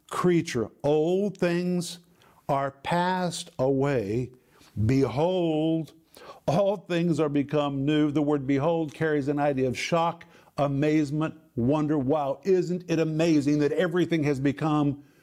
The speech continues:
new? And the word new is used twice in this verse. And the word new is the Greek word kainos, which describes something that is brand spanking new.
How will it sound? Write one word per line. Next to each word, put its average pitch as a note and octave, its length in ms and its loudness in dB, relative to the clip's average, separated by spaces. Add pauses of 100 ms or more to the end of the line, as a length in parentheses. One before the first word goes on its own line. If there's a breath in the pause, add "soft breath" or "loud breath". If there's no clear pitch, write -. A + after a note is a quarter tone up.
(180 loud breath)
new? C#3+ 640 2 (720 soft breath)
And D#3 140 2
the C#3 80 2
word C3+ 220 2
new D#3 460 0 (200)
is C#3+ 260 2
used B2+ 440 -2
twice - 560 -4 (160)
in A2 140 -2
this G2+ 200 -4
verse. - 440 -8 (720 loud breath)
And D3 140 0
the D3 60 2
word D3+ 280 -2
new B2+ 200 2
is A#2+ 100 -2
the C3 80 2
Greek A#2+ 300 0
word A2+ 220 -2
kainos, A#2 720 -4 (480 loud breath)
which C#3+ 200 2
describes C3+ 520 -2
something F3+ 380 0
that D#3 120 2
is D3 260 0 (180)
brand C#3+ 680 0 (300)
spanking C3 800 0 (320)
new. A2 340 0